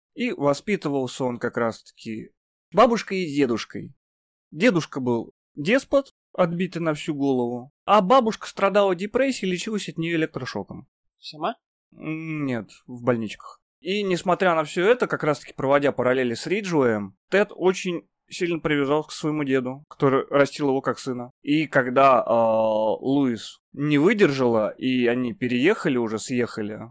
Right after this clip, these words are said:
Speaker 1: и тогда она встретилась с отчимом Теодора, который дал ему свою фамилию Банди, Тед очень сильно скучал по дедушке. Даже несмотря на то, то, что к-, когда узнал, что вс-, вс-, всё его вот так вот детство его обманывали.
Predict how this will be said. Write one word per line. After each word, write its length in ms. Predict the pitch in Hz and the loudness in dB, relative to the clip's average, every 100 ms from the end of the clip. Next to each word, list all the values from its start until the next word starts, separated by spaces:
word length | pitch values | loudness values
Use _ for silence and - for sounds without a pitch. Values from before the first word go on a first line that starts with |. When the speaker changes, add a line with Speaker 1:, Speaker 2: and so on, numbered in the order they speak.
| 151 - | -20 -12
Speaker 1:
и 160 | 117 | -10
тогда 420 | 117 117 113 117 110 | -6 -4 0 2 2
она 380 | 110 110 110 _ _ - - | -2 -8 -10 _ _ -20 -20
встретилась 800 | - - 127 - 117 110 107 - - _ | -14 -4 -4 -4 -8 -8 -10 -14 -20 _
с 360 | - - - - | -18 -16 -18 -4
отчимом 640 | 175 196 - 139 117 107 _ _ _ - | 0 0 -2 -4 -4 -6 _ _ _ 2
Теодора, 540 | 120 120 117 107 110 _ | 2 4 2 0 -8 _
который 340 | - 127 120 120 | -2 0 0 2
дал 220 | 120 117 | 2 2
ему 260 | 110 107 - | -2 -10 -10
свою 300 | - 117 107 | -4 -2 -2
фамилию 420 | 123 117 104 110 | -6 -6 -4 -2
Банди, 380 | 117 107 98 101 - | 0 0 -2 -6 2
Тед 260 | 170 214 | 2 2
очень 240 | 175 - 180 | -4 -6 -6
сильно 220 | 180 180 | -6 -6
скучал 340 | - 143 156 | -8 -6 -4
по 100 | 151 | -2
дедушке. 560 | 135 127 120 - 120 131 _ - | -2 -2 -6 -10 -14 -14 _ 2
Даже 240 | 143 147 | 4 4
несмотря 420 | 147 143 139 147 | 2 -2 -2 0
на 60 | 135 | 0
то, 140 | 156 | -2
то, 100 | 151 | -2
что 320 | 139 135 120 107 | -4 -4 -4 -4
к-, 180 | 120 | -6
когда 320 | - 127 120 131 | -4 -4 0 0
узнал, 500 | 127 117 113 107 - _ | 0 -4 -4 -4 -8 _
что 500 | - - 113 104 107 - - - | -14 -6 -6 -6 -10 -16 -20 -20
вс-, 140 | - - - | -20 -20 -20
вс-, 280 | - - - | -18 -18 -12
всё 200 | - 143 | 0 2
его 220 | 127 123 | 2 2
вот 140 | 120 - | -2 -4
так 180 | 120 | -6
вот 120 | 120 117 | -6 -4
детство 320 | 123 - 120 | -4 -4 -6
его 140 | 113 | -4
обманывали. 540 | 113 117 107 104 104 | -2 -4 -4 -6 -8